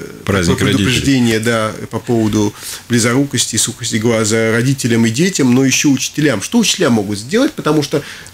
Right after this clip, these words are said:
Speaker 2: мы при всем к ним уважении, там, не знаю, у детей сейчас по шесть, по семь уроков, по восемь, да, и каждый учитель считает свой предмет, естественно, главным.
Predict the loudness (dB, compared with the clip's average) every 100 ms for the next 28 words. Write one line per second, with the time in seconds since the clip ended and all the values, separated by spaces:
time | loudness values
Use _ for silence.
0 | -12 0 2 2 2 0 2 0 2 2
1 | 4 2 2 2 2 2 2 2 2 2
2 | 0 0 0 0 0 2 -2 -2 -2 0
3 | -2 -4 0 2 2 0 -4 -4 0 2
4 | 0 0 -4 -4 -16 -16 -8 -2 0 0
5 | 0 0 0 0 0 0 -2 0 -2 0
6 | 0 0 0 0 0 2 0 0 0 0
7 | -2 0 2 0 2 0